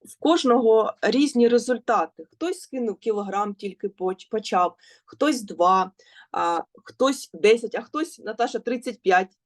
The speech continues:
Вообще, ваш результат, ну, супер, ви красотка.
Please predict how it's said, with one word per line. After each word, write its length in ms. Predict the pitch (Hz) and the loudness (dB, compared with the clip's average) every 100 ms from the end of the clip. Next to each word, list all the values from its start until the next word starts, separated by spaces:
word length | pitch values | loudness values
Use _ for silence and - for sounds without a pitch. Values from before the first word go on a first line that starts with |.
| _ | _
Вообще, 480 | 180 196 - 202 185 - _ | -12 -12 -6 -4 -4 -8 _
ваш 240 | 190 240 | 0 0
результат, 540 | 220 247 247 226 320 349 - | 2 0 0 -2 0 0 -4
ну, 120 | 220 | -8
супер, 460 | - 277 214 - 202 | -8 -10 -8 -8 -6
ви 120 | 269 | -6
красотка. 720 | - 240 - 202 - - - | -2 0 0 -2 -2 -4 -4